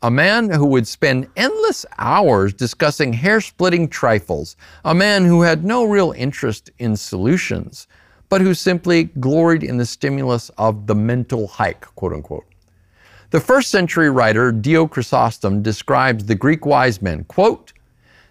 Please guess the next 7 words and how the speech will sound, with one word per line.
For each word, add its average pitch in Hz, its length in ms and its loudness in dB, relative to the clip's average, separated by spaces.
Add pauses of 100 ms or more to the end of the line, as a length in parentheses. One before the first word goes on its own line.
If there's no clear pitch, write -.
(100)
"They 160 160 2
croak - 480 -2
like 233 300 0
frogs 185 580 2
in 190 100 0
a 175 60 -2
marsh. - 800 -4